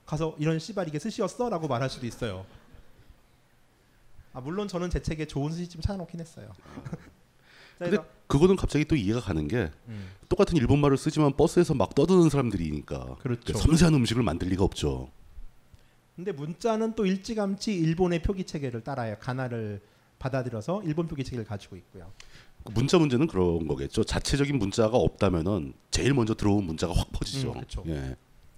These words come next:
Speaker 1: 그러니까 한국의 경우는 조선소부터 사대 관계 맺었다고 왕조실록에도 나와 있는데 딱히 한국에서 전수받은 문화라고 보여지는 건 사실 없어요.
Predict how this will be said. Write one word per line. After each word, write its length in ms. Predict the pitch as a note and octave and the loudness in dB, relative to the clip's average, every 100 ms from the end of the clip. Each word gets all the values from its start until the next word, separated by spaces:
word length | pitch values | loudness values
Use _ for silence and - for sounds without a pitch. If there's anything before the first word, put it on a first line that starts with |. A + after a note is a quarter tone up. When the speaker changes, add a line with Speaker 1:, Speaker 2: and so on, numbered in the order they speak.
| - - | -14 -10
Speaker 1:
그러니까 100 | - D3 | -6 -4
한국의 240 | C4+ C#4 | -4 0
경우는 320 | B3+ A#3+ A#3+ A#3 | 2 2 2 0
조선소부터 500 | F3 G3 G#3 G3 F#3+ | 0 -2 -2 -4 -4
사대 240 | - C4 | -4 -4
관계 160 | B3 A3 | -2 -4
맺었다고 480 | D3+ D3+ D3+ D3 D3+ | -4 -4 -6 -6 -6
왕조실록에도 540 | D#3+ D#3+ F3+ F3+ E3 | -4 -4 -4 -6 -6
나와 220 | C#3+ G#2+ C#3 | -6 -4 -4
있는데 600 | A#2 G2+ G#2 C#3 F#2+ - _ _ - _ | -6 -6 -4 -4 -4 -10 _ _ -20 _
딱히 220 | A#3 G#3+ B3 | -10 -4 -2
한국에서 280 | B3+ B3+ A3+ | -2 -4 -2
전수받은 460 | F3 E3 F#3 F#3 | -2 -2 -2 -2
문화라고 720 | C3+ D3+ D#3 D3+ D3 C#3+ C#3 C#3 | -2 -2 0 0 0 -2 -4 -4
보여지는 400 | C#3+ C3+ C3 B2 | -4 -4 -6 -10
건 140 | D#3 | -10
사실 180 | F#3+ A3+ | -10 -10
없어요. 440 | C3+ - G#2+ F#2 | -10 -8 -8 -8